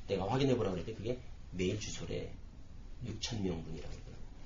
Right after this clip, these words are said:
그럼 이 사람들한테도 이거 어떻게, 응? 동영상을 이걸 볼 수 있도록 해야 되겠다.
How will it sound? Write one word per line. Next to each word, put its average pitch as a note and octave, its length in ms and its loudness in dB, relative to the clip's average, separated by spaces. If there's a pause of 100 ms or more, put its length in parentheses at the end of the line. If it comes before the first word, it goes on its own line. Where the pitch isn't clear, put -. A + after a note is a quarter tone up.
(1080)
그럼 - 200 4
이 B2+ 40 10
사람들한테도 A2 600 6
이거 A#2 380 0 (120)
어떻게, - 360 -4 (600)
응? C#3 80 -6 (1200)
동영상을 G2 560 0
이걸 F2 240 -2
볼 G#2+ 160 0
수 - 140 -2
있도록 - 460 -2
해야 C#3+ 140 2
되겠다. B2+ 340 4